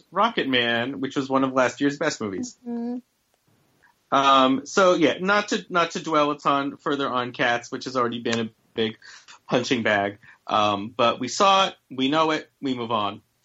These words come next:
Speaker 1: We moved on to the final Star Wars movie, or so we're told, um, The Rise of Skywalker. And,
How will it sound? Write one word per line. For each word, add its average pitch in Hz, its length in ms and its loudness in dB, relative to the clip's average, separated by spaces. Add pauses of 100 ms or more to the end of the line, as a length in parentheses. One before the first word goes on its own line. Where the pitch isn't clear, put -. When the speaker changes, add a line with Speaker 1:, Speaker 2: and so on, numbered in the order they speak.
(220)
Speaker 1:
We 135 100 2
moved 131 240 2
on 202 600 4
to 151 400 6
the 147 100 0
final 131 340 0
Star 120 300 0
Wars 113 280 -4
movie, 107 340 -4
or 113 80 0
so 127 220 0
we're 117 120 -2
told, 107 360 0 (400)
um, 107 540 2 (100)
The 123 100 0
Rise 113 280 2
of 123 80 -4
Skywalker. 110 720 -2 (400)
And, 135 720 0